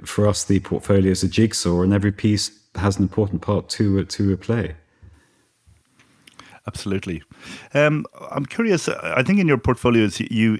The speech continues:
Speaker 2: uh, select individual stocks, um, uh, as well as doing asset allocation, uh, as well as doing, uh, you know, manager selection, I guess. Uh, so you've got kind of distinct, uh, skills that are required in a role, you know, stock selection,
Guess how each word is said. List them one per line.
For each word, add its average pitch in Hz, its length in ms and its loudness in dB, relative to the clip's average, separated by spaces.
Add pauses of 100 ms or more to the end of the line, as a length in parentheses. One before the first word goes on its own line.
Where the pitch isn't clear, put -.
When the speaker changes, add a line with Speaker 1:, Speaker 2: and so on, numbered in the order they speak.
Speaker 2:
uh, 110 60 -6 (240)
select 110 380 0
individual 95 720 0
stocks, - 840 -4
um, 90 680 -2 (380)
uh, 90 200 -6
as 95 200 -6
well 98 300 0
as 95 140 -4
doing 95 300 0
asset 92 340 -6
allocation, 92 920 -2
uh, 90 520 -2 (320)
as 98 180 -4
well 107 260 2
as 101 220 -4
doing, 90 540 0
uh, - 60 -8
you 107 160 -6
know, 92 100 -2
manager 92 440 0
selection, 92 540 -2
I 82 80 -4
guess. 87 440 -6
Uh, 90 220 -2 (280)
so - 140 0
you've 120 120 0
got - 300 -2
kind 143 180 2
of 98 80 2
distinct, 117 640 -2
uh, 90 320 -6
skills 101 720 -2
that 92 140 2
are 85 40 -4
required 90 720 -2
in 85 100 -4
a 87 40 -2
role, 87 260 -2
you 98 80 -4
know, 87 80 -4
stock - 320 -6
selection, 92 540 -6